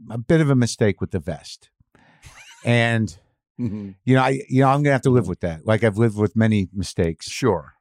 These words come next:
Speaker 1: I've lived with leather pants, uh,
Speaker 2: Mm-hmm.
Speaker 1: black velvet Nehru jacket.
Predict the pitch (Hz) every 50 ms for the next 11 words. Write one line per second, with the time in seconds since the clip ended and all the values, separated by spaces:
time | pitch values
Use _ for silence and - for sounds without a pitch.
0 | _ - - - 113 113 110 87 101 110 113 98 110 107 92 98 110 107 95 104
1 | - - 135 131 127 127 - - - - - - - - - - 98 98 98 104
2 | 101 98 95 98 95 90 _ _ _ _ _ _ _ _ _ _ - - 113 110
3 | - - 110 104 95 104 92 92 101 98 95 92 85 80 104 104 95 101 - -
4 | 98 90